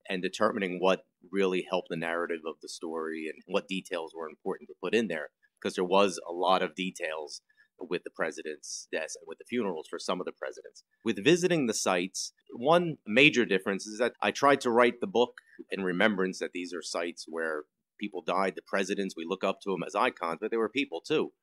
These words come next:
So I tried to keep that in mind as I was writing the stories of their deaths. And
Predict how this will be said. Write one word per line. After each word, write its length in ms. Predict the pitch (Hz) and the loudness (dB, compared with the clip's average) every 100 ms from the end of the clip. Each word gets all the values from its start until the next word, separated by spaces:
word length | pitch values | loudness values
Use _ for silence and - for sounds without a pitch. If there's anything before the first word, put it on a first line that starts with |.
| _ | _
So 160 | - | 2
I 80 | 95 | 2
tried 300 | - 113 110 | 6 6 6
to 80 | 98 | 4
keep 240 | - 113 | -4 0
that 160 | 117 98 | 2 2
in 60 | 95 | 0
mind 340 | 95 95 92 | 2 2 0
as 220 | 95 98 | 0 2
I 60 | 101 | 2
was 200 | 92 80 | 0 0
writing 380 | 92 92 95 92 | 2 2 2 -2
the 80 | 82 | -6
stories 560 | - 98 98 90 76 | -6 -2 0 0 -2
of 160 | 82 73 | -8 -6
their 160 | 78 | -8
deaths. 480 | 78 78 73 73 - _ _ _ _ - | -8 -8 -8 -10 -16 _ _ _ _ -6
And 320 | 95 95 90 | -2 0 -2